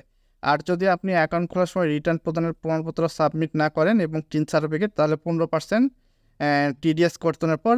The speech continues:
এইরকম হারে প্রফিট পাবে। তো সেই হিসাবে প্রতি লাখে এক মাসের ক্ষেত্রে ছয়শো ছেষট্টি,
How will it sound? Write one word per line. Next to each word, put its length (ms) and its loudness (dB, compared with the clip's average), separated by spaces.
এইরকম 420 2
হারে 180 0
প্রফিট 380 -2
পাবে। 180 0
তো 140 -6
সেই 220 0
হিসাবে 280 -2
প্রতি 360 -4
লাখে 400 2
এক 240 2
মাসের 300 -2
ক্ষেত্রে 400 -2
ছয়শো 340 -2
ছেষট্টি, 400 -4